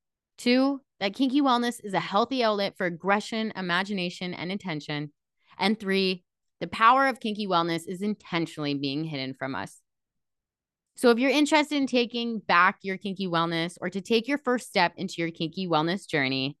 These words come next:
check out my B D S M and kink basics e-learning at w w w dot the partition dot life, where I make it easy to learn your partnership, impact, and plan and prep basics. Healing, even if unconventional, is still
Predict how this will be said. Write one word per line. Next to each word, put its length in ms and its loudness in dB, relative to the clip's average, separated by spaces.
check 160 0
out 120 2
my 140 0
B 180 -2
D 100 2
S 160 -2
M 140 -2
and 100 0
kink 240 -4
basics 500 -4
e-learning 560 0
at 140 -4
w 260 0
w 260 0
w 20 -12
dot 320 4
the 100 2
partition 760 -2
dot 260 4
life, 340 -6
where 140 6
I 80 6
make 180 4
it 100 -2
easy 340 2
to 100 2
learn 220 -2
your 180 -6
partnership, 640 2
impact, 560 2
and 140 -4
plan 220 2
and 100 0
prep 220 0
basics. 480 -6
Healing, 600 6
even 320 4
if 140 0
unconventional, 880 -2
is 200 2
still 680 2